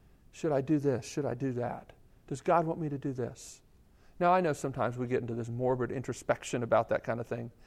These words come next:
and you can listen to my convo I did on knowing God's will if you want some,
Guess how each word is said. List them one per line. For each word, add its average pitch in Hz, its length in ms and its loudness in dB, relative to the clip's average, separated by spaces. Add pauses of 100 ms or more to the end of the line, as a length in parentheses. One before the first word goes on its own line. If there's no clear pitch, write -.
(340)
and 127 180 -4
you 120 100 -4
can 123 160 -2
listen 127 200 -4
to 120 60 -4
my 107 120 -2
convo 117 440 2
I 113 40 2
did 113 200 2
on 117 120 -2
knowing 117 220 -2
God's 120 280 -2
will 123 160 -2
if - 120 -10
you 123 80 -6
want - 160 -10
some, - 200 -10